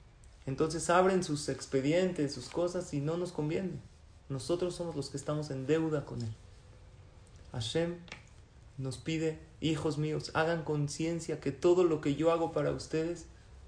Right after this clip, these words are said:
es por su bien". Pero es una conciencia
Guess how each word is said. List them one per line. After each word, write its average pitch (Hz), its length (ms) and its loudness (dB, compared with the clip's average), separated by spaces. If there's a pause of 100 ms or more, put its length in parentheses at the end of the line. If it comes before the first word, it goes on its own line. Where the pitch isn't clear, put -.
es - 100 -2
por 151 180 -2
su 143 160 -2
bien". 139 320 -2 (1000)
Pero 147 220 6
es 160 140 0
una 190 200 2
conciencia 185 920 2